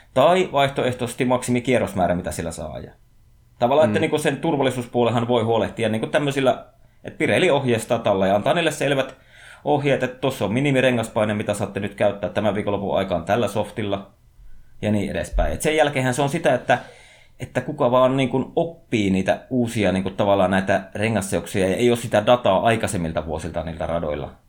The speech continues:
Speaker 1: Okei, no sitä ei ole kohta muutenkaan, kun mennään Mugelloon, mutta esimerkiksi niin kuin Barcelonaan, kun ollaan menossa, niin siis kyllähän kaikki tallit, niillä on niin hirveästi dataa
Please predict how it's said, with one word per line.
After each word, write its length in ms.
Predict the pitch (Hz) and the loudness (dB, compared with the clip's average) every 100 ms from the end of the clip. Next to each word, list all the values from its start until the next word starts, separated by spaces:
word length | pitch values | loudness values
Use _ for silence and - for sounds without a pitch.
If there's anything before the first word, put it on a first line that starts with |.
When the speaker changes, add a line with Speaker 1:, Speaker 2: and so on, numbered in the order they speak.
| - - | -12 -6
Speaker 1:
Okei, 200 | - 104 | -2 0
no 80 | |
sitä 220 | 101 120 113 | 0 0 0
ei 60 | |
ole 100 | 107 | 0
kohta 200 | 110 107 | -2 -2
muutenkaan, 420 | 110 117 98 92 | 0 0 0 -2
kun 140 | - 85 | -2 -4
mennään 240 | 90 90 | -4 -2
Mugelloon, 420 | 95 98 92 92 | -2 -2 -2 0
mutta 140 | 95 98 | -2 -2
esimerkiksi 260 | 135 175 | 0 0
niin 140 | 143 120 | 0 -2
kuin 80 | - | 0
Barcelonaan, 560 | 107 101 95 90 85 | 2 2 0 0 -2
kun 80 | 82 | -2
ollaan 200 | 90 87 | -2 -2
menossa, 300 | 90 87 101 | -2 -4 -2
niin 180 | 95 95 - - _ | -4 -6 -16 -20 _
siis 340 | - 107 - - - - _ _ _ _ | -6 -6 -6 -14 -20 -20 _ _ _ _
kyllähän 380 | 123 113 110 - | 0 2 0 -2
kaikki 220 | - 123 117 | -2 -2 0
tallit, 380 | 107 107 - | 0 -2 -4
niillä 200 | 120 113 | -2 2
on 60 | 117 | 4
niin 160 | 117 117 | 4 4
hirveästi 360 | 107 101 104 | 2 0 -2
dataa 500 | 110 95 98 87 - | 0 2 0 0 -6